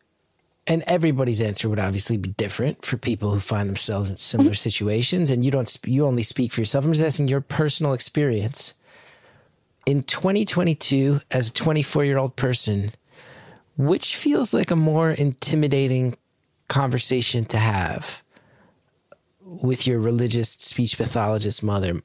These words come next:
Speaker 1: "Mom, I'm queer, you have to accept that," or, "Mom, I think I'm autistic,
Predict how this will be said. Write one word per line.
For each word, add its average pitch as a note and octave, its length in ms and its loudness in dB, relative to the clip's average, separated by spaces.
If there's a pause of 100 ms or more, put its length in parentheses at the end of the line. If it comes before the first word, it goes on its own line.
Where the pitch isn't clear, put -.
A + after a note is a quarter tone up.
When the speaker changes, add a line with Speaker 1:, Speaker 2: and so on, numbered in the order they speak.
Speaker 1:
"Mom, A2+ 480 0
I'm G2+ 480 -2
queer, C#3+ 380 0
you D3+ 160 0
have C3+ 140 0
to E3+ 80 -2
accept C#3 340 -2
that," C3 340 0
or, G2+ 480 -2 (260)
"Mom, G#2+ 520 0
I G2+ 100 0
think - 300 -4
I'm G#2+ 100 0
autistic, - 840 -4